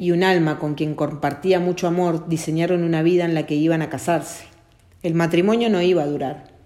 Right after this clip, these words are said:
En el transcurso de mi investigación he descubierto que generalmente sabemos antes de nacer si un matrimonio durará o no. El divorcio no es un fracaso, es parte de nuestro plan.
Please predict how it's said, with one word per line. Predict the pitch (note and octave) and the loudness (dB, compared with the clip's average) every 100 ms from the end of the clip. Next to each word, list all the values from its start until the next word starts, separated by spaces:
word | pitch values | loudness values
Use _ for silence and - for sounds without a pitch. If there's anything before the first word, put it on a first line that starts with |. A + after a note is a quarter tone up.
| _ - - - | _ -20 -20 -10
En | E3 | -2
el | E3 | -2
transcurso | D#3+ D#3+ F#3+ F3+ | -2 -2 -2 2
de | F#3 | 4
mi | F#3 | 4
investigación | E3 D#3 - D#3 D3 - F#3+ E3+ D3+ | 2 0 0 -2 -2 0 2 2 -2
he | - | -2
descubierto | E3+ E3 E3 D#3+ F3+ E3+ D#3 | -2 -2 0 4 4 2 -4
que | D3+ | -6
generalmente | - D#3 E3 F#3 F#3+ G3 F#3 | -6 -2 0 2 2 0 0
sabemos | E3 D3 E3 F3+ E3 - | -4 0 2 2 -2 -4
antes | F#3+ G3+ G3 | -2 -2 -2
de | E3+ | -2
nacer | D3+ - F#3 D#3 | -4 -2 -2 -2
si | - E3 | -2 -4
un | E3+ | -2
matrimonio | F3+ E3 D#3+ D#3+ E3+ E3 D3+ | -2 -2 -2 0 0 -2 -2
durará | D3+ C#3 C#3+ F3 - - - | -4 -2 -2 -2 -4 -16 -12
o | D3 | -8
no. | D3 B2+ - - - - - - - - | -6 -8 -10 -20 -20 -20 -20 -20 -20 -6
El | D#3 | 0
divorcio | D#3 D3+ G3+ G3+ F3 | 2 6 4 4 2
no | E3 | 2
es | E3+ F3+ | 0 0
un | E3 | -2
fracaso, | C#3 C3+ C3+ B2 - A2 - - | -2 -2 -2 -4 -8 -12 -12 -12
es | - | -8
parte | - D#3+ D#3+ | -2 -2 2
de | E3+ D3+ | 0 0
nuestro | C#3 - C#3 | -4 -8 -6
plan. | D3+ D#3 C#3 | -2 -2 -2